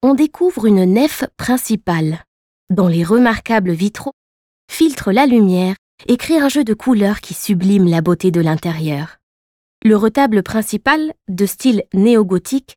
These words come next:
est un chef-d'œuvre au centre duquel trône l'image de la Vierge de l'Immaculée Conception. Les chapelles latérales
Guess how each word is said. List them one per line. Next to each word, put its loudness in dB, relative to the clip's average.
est -2
un 0
chef-d'œuvre 0
au -2
centre -4
duquel -4
trône -2
l'image 2
de -6
la -4
Vierge -2
de -2
l'Immaculée 0
Conception. -8
Les 4
chapelles 0
latérales 0